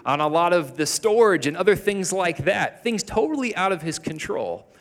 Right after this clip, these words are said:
Investment firms, corporate boards, they can't buy your way out of everything. He's radically dependent. And so what this shows us, this simple prayer, "Give us this day our daily bread,"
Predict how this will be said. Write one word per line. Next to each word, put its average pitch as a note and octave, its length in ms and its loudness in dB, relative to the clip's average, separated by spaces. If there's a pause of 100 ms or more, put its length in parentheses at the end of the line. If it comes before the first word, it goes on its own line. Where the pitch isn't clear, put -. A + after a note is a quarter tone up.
(680)
Investment F#3+ 600 0
firms, F#3+ 580 -2
corporate F3+ 460 2
boards, C#3+ 360 -2
they C#3+ 120 -12
can't C#3 560 -12
buy C3+ 280 -2
your C3 200 -2
way G2+ 440 -2
out A2+ 200 -4
of A2+ 100 -6 (100)
everything. E3+ 640 -2 (600)
He's D#3+ 220 -4
radically C3 680 2
dependent. G2+ 720 -10 (760)
And D3+ 100 0
so G3+ 160 8
what G3+ 140 4
this B3 140 2
shows G#3+ 460 4
us, E3 160 4
this C#3+ 200 0
simple A#3+ 420 -2
prayer, A2+ 440 -2
"Give F3+ 260 2
us G#3 180 0
this F#3+ 180 0
day E3 220 0
our C3+ 180 -2
daily F3 500 -2
bread," A#2 600 -2